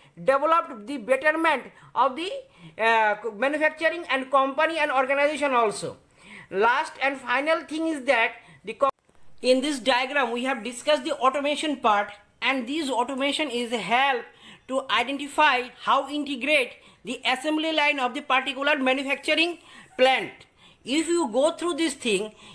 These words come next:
you have to first thing is that I have told you this portion. This is the integration in assembly line. Then the assembly line means the integration, the various works, various parts which integrate with assembly line.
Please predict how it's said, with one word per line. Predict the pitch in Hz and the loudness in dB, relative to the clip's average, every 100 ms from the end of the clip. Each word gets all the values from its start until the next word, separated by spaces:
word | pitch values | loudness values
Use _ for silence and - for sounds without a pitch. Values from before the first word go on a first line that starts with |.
| - | 0
you | 262 | 2
have | 240 285 | 2 -2
to | 302 | -6
first | - 277 294 | -2 0 0
thing | - - 302 330 | -4 -6 0 0
is | 269 | 2
that | 277 254 247 - - - - | 4 4 0 -6 -20 -10 0
I | 226 | 2
have | 254 269 247 202 | 4 2 -2 -8
told | 285 311 339 | 0 2 2
you | 311 226 240 240 - - | 2 2 0 -4 -20 -14
this | 165 269 - | -4 -2 0
portion. | - 262 254 208 139 - _ _ _ | 4 4 6 2 2 -6 _ _ _
This | 196 320 | -4 -2
is | 302 320 | -2 -2
the | 269 | 0
integration | 294 294 269 320 349 349 | 0 0 -2 0 0 0
in | 339 - | -2 -2
assembly | 247 302 285 277 | -2 0 2 4
line. | 220 160 139 _ _ - | 4 2 -6 _ _ -10
Then | 165 302 302 262 247 _ - | 0 2 2 0 -6 _ -10
the | 269 294 254 - | -4 -2 -2 -4
assembly | 240 330 330 359 | -4 0 0 2
line | 339 330 302 | 0 0 0
means | 285 262 - - - - | 0 -2 -6 -20 -20 -16
the | 170 254 269 | -6 -4 -4
integration, | 277 302 320 269 320 320 220 | -2 -2 -2 -2 0 2 0
the | 202 | 0
various | 185 208 294 330 339 - 220 - | 2 2 2 0 0 -6 -14 -16
works, | - 226 269 294 - | 4 6 8 4 -2
various | 165 202 285 320 320 - | -6 -4 0 0 -2 0
parts | 285 311 226 - - - - _ | 4 4 0 -10 -20 -20 -20 _
which | - 262 262 | -8 -6 -2
integrate | 262 269 233 302 339 | -4 -2 -2 0 0
with | 294 214 | -2 -4
assembly | 247 285 285 262 | 0 2 2 4
line. | 185 117 | 2 0